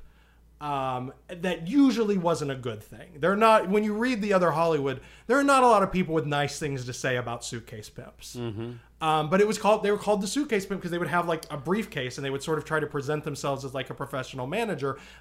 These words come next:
Speaker 1: but their smarts and disposition and attitude towards their client was much
Speaker 2: Mm-hmm.
Speaker 1: closer to that of a pimp.
Speaker 2: Mm-hmm.
Speaker 1: So I don't know if, you know,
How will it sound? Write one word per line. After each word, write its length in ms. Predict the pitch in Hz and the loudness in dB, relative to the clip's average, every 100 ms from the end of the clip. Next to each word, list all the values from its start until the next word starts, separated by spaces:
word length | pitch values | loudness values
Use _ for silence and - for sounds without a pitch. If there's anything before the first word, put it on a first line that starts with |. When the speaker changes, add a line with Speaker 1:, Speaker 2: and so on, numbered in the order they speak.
| - | -4
Speaker 1:
but 340 | 170 139 131 | -4 -4 -4
their 680 | 147 147 135 131 127 123 120 - _ _ | -2 0 0 -2 -2 -4 -8 -20 _ _
smarts 840 | - - 160 170 180 180 180 - | -12 -8 -4 2 4 4 2 -8
and 520 | - 151 135 131 123 127 131 | -8 -4 -4 -4 -8 -12 -10
disposition 1000 | 147 139 - 123 151 185 185 165 151 139 - | -8 -8 -8 -4 0 0 0 -2 -2 -6 -10
and 440 | 139 120 117 113 - | -10 -8 -8 -10 -8
attitude 600 | 156 165 160 - 156 127 | -2 0 -2 -6 -10 -10
towards 720 | - - 143 139 127 120 110 - _ _ _ 135 | -14 -8 -2 -2 -2 -8 -16 -18 _ _ _ -10
their 500 | 135 123 113 107 104 - _ _ _ _ - | -6 -4 -4 -6 -10 -14 _ _ _ _ -20
client 840 | - - 180 185 127 104 101 - - _ | -20 -6 0 0 0 -8 -14 -20 -20 _
was 240 | 107 107 104 | -4 -4 -2
much 240 | 147 131 | 0 -2
Speaker 2:
Mm-hmm. 100 | 98 | -2
Speaker 1:
closer 340 | 135 120 - 113 | -4 -6 -6 -10
to 80 | |
that 200 | 107 98 | -10 -12
of 100 | 107 131 | -16 -20
a 40 | |
pimp. 320 | - - - - - 113 | -20 -20 -20 -20 -16 -10
Speaker 2:
Mm-hmm. 400 | 107 98 101 98 - - - - - - - - - | -8 -8 -10 -10 -16 -20 -20 -20 -20 -20 -20 -20 -20
Speaker 1:
So 300 | - - 185 | -6 2 4
I 120 | 175 | 4
don't 160 | 208 214 | 4 4
know 180 | 202 202 | 6 4
if, 200 | 190 - | 2 -4
you 100 | 214 | -2
know, 340 | 175 135 147 | 0 0 -4